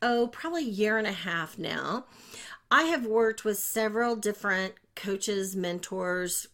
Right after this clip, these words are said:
guides. They all have different <laughs> names. It's all basically the same. That has really helped me tap into this. And as I've tapped into this more,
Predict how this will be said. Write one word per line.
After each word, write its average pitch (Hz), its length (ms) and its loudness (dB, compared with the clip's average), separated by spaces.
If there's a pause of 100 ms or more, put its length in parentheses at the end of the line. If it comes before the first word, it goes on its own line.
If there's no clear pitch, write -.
(140)
guides. 175 720 -2 (960)
They 196 140 2
all 170 180 -2
have 170 240 -4
different 170 480 -8
<laughs> - 0 -
names. 453 440 4
It's - 240 -4
all 226 220 4
basically 220 580 -2
the 220 160 -2
same. 220 460 -2 (640)
That 349 100 4
has 349 180 2
really 359 300 2
helped 320 420 2
me 202 480 0
tap 202 380 0
into 359 300 0
this. - 480 -6 (960)
And 311 160 2
as 302 200 6
I've 262 280 4
tapped 392 340 2
into 370 200 0
this 262 260 -2
more, 220 580 2